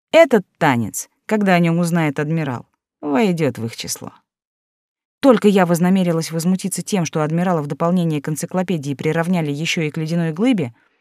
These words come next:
как вещь, способная вывести его из себя, закончилась.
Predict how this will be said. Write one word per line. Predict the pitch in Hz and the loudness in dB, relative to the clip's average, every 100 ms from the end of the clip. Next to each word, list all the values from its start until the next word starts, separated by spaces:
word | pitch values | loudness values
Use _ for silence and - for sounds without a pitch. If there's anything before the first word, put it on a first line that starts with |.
| _ _ _ | _ _ _
как | - 175 - _ | 0 0 0 _
вещь, | 185 180 294 262 - | -4 2 2 4 0
способная | - 165 180 151 156 151 | -2 -2 -2 -2 0 0
вывести | 160 147 139 147 | -2 -4 -6 -8
его | 147 151 147 | -8 -4 -2
из | 135 131 | -2 -4
себя, | 175 143 117 - _ _ | -6 -6 -8 -10 _ _
закончилась. | 180 226 151 117 - - - | -6 -4 -4 -4 -8 -16 -20